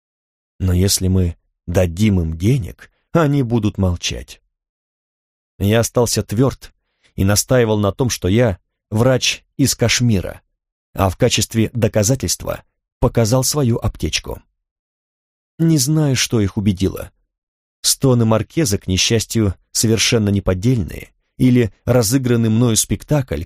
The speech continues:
как бы то ни было, индейцы снова ушли. Но мы ещё долго опасались их возвращения, быть может, в сопровождении должностных лиц, однако больше нас никто не беспокоил.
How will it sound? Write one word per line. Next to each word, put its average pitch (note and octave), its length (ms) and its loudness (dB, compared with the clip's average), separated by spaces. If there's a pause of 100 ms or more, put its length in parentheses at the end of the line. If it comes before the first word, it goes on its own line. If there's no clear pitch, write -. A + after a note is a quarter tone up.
как D#3 280 0
бы A2+ 140 -2
то G#2+ 180 0
ни A#2+ 180 2
было, C3+ 220 2
индейцы A#2 800 0
снова C#3+ 560 0
ушли. - 560 -4 (560)
Но G2 120 2
мы G#2+ 120 4
ещё A2+ 220 0
долго A2+ 380 0
опасались G2+ 560 -2
их - 300 -4
возвращения, G2+ 920 -2 (440)
быть B2 260 2
может, A2 360 0
в - 20 -2
сопровождении A#2 720 0
должностных A#2+ 720 -2
лиц, - 480 -4
однако F2+ 720 -2 (320)
больше A#2 520 0
нас C3 260 0
никто G#2 360 0
не F#2+ 100 2
беспокоил. - 760 -6